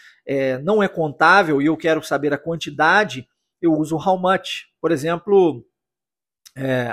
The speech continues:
água. Água não é contável, então eu uso how much water. Ah, por exemplo, dinheiro. Dinheiro não é contável. Eu digo how much money. "Ô, Marcelo, mas dinheiro eu conto." É, não, você conta o real, você conta o dólar,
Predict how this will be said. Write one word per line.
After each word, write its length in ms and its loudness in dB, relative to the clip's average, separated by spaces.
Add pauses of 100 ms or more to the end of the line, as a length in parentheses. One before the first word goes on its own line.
(160)
água. 560 4
Água 300 2
não 200 0
é 80 -2
contável, 720 -2
então 160 -14
eu 240 -10
uso 220 -6
how 160 -2
much 260 -6
water. 440 2 (640)
Ah, 300 -6
por 140 -2
exemplo, 380 -2
dinheiro. 720 4
Dinheiro 380 0
não 160 -4
é 80 -2
contável. 760 -2 (400)
Eu 100 -8
digo 300 -4
how 200 0
much 280 -4
money. 560 0 (560)
"Ô, 100 -2
Marcelo, 300 -6
mas 120 -6
dinheiro 260 -2
eu 80 2
conto." 520 -4
É, 240 0
não, 260 -8
você 160 -16
conta 460 -4
o 200 0
real, 680 4
você 140 -20
conta 280 -8
o 20 -2
dólar, 520 2